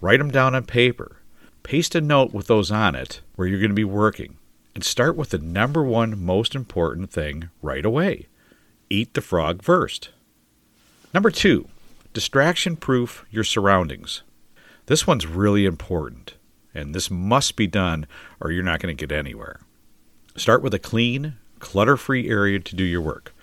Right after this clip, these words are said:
Believe it or not, clutter will automatically draw your mind away from whatever you're doing at some point. So eliminate the possibility before you even start.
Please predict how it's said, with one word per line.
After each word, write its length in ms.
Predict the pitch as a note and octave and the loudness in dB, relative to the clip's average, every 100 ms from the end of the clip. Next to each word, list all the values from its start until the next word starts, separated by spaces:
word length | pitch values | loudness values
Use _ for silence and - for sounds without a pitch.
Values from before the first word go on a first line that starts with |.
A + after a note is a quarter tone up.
| _ - | _ -4
Believe 180 | - D3+ | 2 4
it 60 | C3+ | 6
or 80 | B2 | 4
not, 180 | A2+ | 4
clutter 340 | - - B2 C3 | 2 6 6 6
will 220 | F#2 - - | 2 0 0
automatically 640 | G#2+ A#2 A2 G#2 G2+ - | 2 2 2 0 0 -2
draw 220 | E2+ F#2+ | 0 2
your 120 | F#2 E2+ | 2 2
mind 220 | F2 E2 | 0 -2
away 180 | D#2 D#2+ | -2 -4
from 200 | F2 C#2 | -6 -6
whatever 280 | D2+ G2+ | -2 0
you're 160 | A#2 A#2+ | 2 0
doing 260 | F#2 F2 D#2+ | 2 0 0
at 120 | - | -4
some 260 | - F#2 | -2 0
point. 240 | D#2 - - _ _ _ | -2 -10 -14 _ _ _
So 180 | - C#3+ | 2 4
eliminate 440 | E3+ F#3+ D#3 D3 | 6 4 2 0
the 40 | |
possibility 640 | C3 C#3 C3 - B2+ D3 F2 | -2 0 0 0 0 2 0
before 320 | D2+ - F2+ | -4 -2 -2
you 80 | F2 | -2
even 140 | F2 | -2
start. 360 | E2+ - E2 | -2 0 0